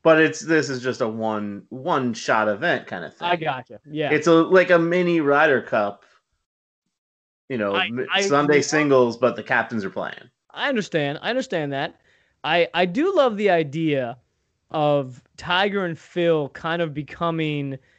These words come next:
Speaker 2: these old heads in golf that are just gonna do these one-off events.
Speaker 1: Well, here's the thing. Like, how do you keep them relevant for as long as
Speaker 2: Well,
Speaker 1: possible?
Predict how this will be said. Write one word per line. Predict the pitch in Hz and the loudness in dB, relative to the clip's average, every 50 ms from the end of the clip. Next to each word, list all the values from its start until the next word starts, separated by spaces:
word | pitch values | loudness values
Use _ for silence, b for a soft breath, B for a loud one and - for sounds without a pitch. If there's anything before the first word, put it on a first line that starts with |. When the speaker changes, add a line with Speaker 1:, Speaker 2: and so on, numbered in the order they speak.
| _ _ _ _ - | _ _ _ _ -8
Speaker 2:
these | 139 156 165 143 165 | -4 -4 -2 -2 -2
old | - - 165 165 165 175 165 | 0 2 4 4 4 2 0
heads | 151 165 156 160 143 143 | 0 0 0 0 0 -2
in | 147 143 131 | -4 -4 -2
golf | 139 131 131 135 139 151 143 139 | -2 0 0 2 0 -2 -2 -6
that | 139 139 135 135 131 131 - _ _ _ _ _ _ _ _ _ _ _ - | -4 -2 0 0 0 -2 -4 _ _ _ _ _ _ _ _ _ _ _ -2
are | - 170 156 151 | 0 2 2 2
just | 131 135 180 180 156 - | 2 2 2 2 2 4
gonna | 214 202 190 175 | 4 4 4 4
do | 135 170 175 165 | 2 2 2 2
these | 156 156 147 135 | 2 0 0 0
one-off | 143 143 139 139 143 139 | -2 0 0 0 -2 -2
events. | 139 123 135 127 120 107 101 - - - - b b b b b b b b b b b b - | -4 -4 -4 -4 -6 -8 -12 -16 -18 -20 -20 b b b b b b b b b b b b 2
Speaker 1:
Well, | 160 165 170 165 160 - - - 104 107 - - B B B B B B _ | 6 6 6 6 4 2 -2 -10 -16 -18 -18 -18 B B B B B B _
here's | _ - - 180 202 214 180 | _ -12 -6 -4 -2 -2 0
the | 190 175 | -2 -4
thing. | 185 - 180 156 131 117 | -2 -2 0 0 0 0
Like, | 117 117 110 107 95 - _ _ _ _ - 104 107 107 B B B B B B B B | 2 0 0 0 -2 -8 _ _ _ _ -16 -14 -14 -14 B B B B B B B B
how | - - - 147 151 | -14 -6 -2 -2 0
do | 151 156 | 0 0
you | 165 | -2
keep | 156 - 175 160 113 120 | -4 -4 -8 -8 -4 0
them | 135 135 131 135 131 123 113 | 2 2 2 2 -2 -6 -6
relevant | 110 113 123 120 123 123 117 110 117 110 95 - | 0 2 2 4 4 2 0 -2 -4 -6 -6 -8
for | - 117 107 | -6 -2 -2
as | 104 95 | -2 -2
long | 107 101 98 98 | -2 -4 -4 -4
as | 90 - - | -8 -8 -8
Speaker 2:
Well, | - - | -6 -4
Speaker 1:
possible? | 175 196 - - 190 | -4 -4 -4 -4 -4